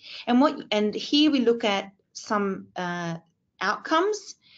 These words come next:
u-, acute use of oral, uh, corticosteroids, antibiotic use, uh, saba use, and, uh, consultations related to C O P D. And what you can see is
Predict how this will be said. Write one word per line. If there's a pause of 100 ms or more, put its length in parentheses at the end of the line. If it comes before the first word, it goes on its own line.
(520)
u-,
acute
use
of
oral, (160)
uh, (120)
corticosteroids, (100)
antibiotic
use, (920)
uh, (100)
saba
use, (420)
and, (220)
uh,
consultations
related
to
C
O
P
D. (220)
And
what
you
can
see
is